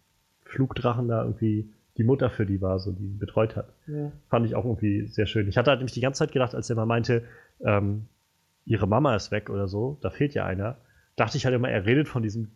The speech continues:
Speaker 1: Drachen, der da in diesem Turm sitzt, weil der halt so riesig ist. Und als dann herauskam, er hat den einfach vergessen, dass da einer, auch einer weg ist.
Speaker 2: Ja.
Speaker 1: Das war halt irgendwie eine, ja, eine, eine schöne Sache irgendwie. Also, wie gesagt, ich fand dieses Spektrum echt schön an verschiedenen Tieren,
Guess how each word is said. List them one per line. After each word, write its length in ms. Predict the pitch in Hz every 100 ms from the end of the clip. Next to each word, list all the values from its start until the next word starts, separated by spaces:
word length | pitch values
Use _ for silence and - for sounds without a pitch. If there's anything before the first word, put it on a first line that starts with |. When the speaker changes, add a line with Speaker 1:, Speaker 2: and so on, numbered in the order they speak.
| _
Speaker 1:
Drachen, 340 | - 110 - 135
der 80 | 123
da 100 | 123
in 80 | 123
diesem 240 | 127 131
Turm 260 | 120 190 165
sitzt, 240 | 101 -
weil 100 | 110
der 80 | 104
halt 120 | 113 135
so 80 |
riesig 340 | 135 208 117 107
ist. 160 | 98
Und 120 | 110 110
als 140 | 104
dann 100 | 123
herauskam, 420 | 113 120 117 127 113
er 80 |
hat 100 | 113 135
den 80 |
einfach 200 | 127 113
vergessen, 420 | - 95 175 180 104
dass 100 | -
da 140 | 107
einer, 280 | 98 101 107 - _ _ _
auch 180 | - -
einer 220 | 110 104
weg 140 | 98 131
ist. 300 | 165 - - -
Speaker 2:
Ja. 280 | - 151 147 - _ _ _ _ - _ _ _ _ _
Speaker 1:
Das 180 | 123 -
war 60 | 160
halt 100 | 160
irgendwie 220 | 147 156
eine, 380 | 143 139 135 - - -
ja, 140 | 156
eine, 140 | 135 104 -
eine 80 | 123
schöne 580 | - 135 139 131 131 - _
Sache 280 | - 127 104
irgendwie. 260 | 95 92 104
Also, 300 | 101 107 -
wie 140 | 139 135
gesagt, 200 | 151 131
ich 80 | -
fand 140 | 131
dieses 160 | 117 104
Spektrum 480 | - - - 131 -
echt 180 | 110 - _ -
schön 340 | - 127 95
an 200 | 95 92
verschiedenen 420 | - 104 - 101 95
Tieren, 360 | 101 98 101